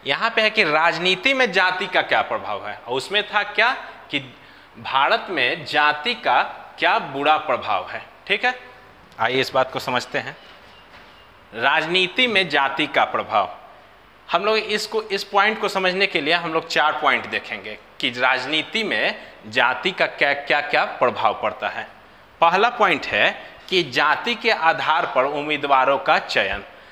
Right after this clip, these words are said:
जब भी क्या होता है, जब भी कोई election होता है तो उस वक्त हम लोग देखते हैं कि जाति, जाति के आधार पर ही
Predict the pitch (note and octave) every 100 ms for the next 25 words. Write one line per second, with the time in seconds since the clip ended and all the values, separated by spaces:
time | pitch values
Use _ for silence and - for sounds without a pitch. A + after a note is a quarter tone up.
0 | - - A2 D#3 D#3+ G3 G#3 A#3 A#3+ G3+
1 | A#2+ G2+ G2+ - - - - - - A2
2 | C#3+ D3 A3 - F#3+ F#3 F#3+ F3+ - -
3 | D3+ D#3 D3+ - F3 E3 E3 D#3 B2 C#3+
4 | D#3 E3 D#3+ F#3 F3+ E3 E3+ E3+ D3+ C#3+
5 | - E3 B2 - B2+ C#3 - - - A2
6 | A2+ D3 C#3+ - G#3 G3 F3+ - - -
7 | - A#2+ C#3 C#3+ - G#3 G3+ G3 - -
8 | F#3 E3 D3+ B2+ E3 E3+ D#3+ C3+ G#3